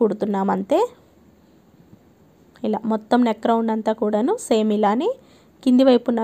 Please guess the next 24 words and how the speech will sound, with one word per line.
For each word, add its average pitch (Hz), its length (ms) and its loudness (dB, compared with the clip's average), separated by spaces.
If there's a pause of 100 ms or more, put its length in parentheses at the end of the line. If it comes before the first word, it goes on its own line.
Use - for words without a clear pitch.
వేస్ట్ని 226 360 2
ఇలా 226 200 2
క్లాత్ 214 280 0 (100)
లోపలికి 226 420 0 (100)
ఫోల్డ్ 226 320 0
చేసుకుంటూ 226 540 0 (640)
ఈ 247 80 2
విధంగా 247 340 0
మొత్తం 247 300 2
నెక్ 226 240 -4
రౌండ్ 247 220 4
అంతా 214 220 0
కూడా 262 160 2 (120)
స్టిచ్ - 300 -2
చేసేయండి. 226 540 0 (120)
నేను 247 180 2
మీకు 240 240 -2
మొత్తం 247 320 -2
చూపించట్లేదండి, 233 960 -2 (580)
వీడియో 233 280 4
లెంత్ 226 280 0
ఎక్కువైపోతుంది 214 720 0
అన్నట్టు. 202 340 -2 (2500)
ఇలా 277 120 4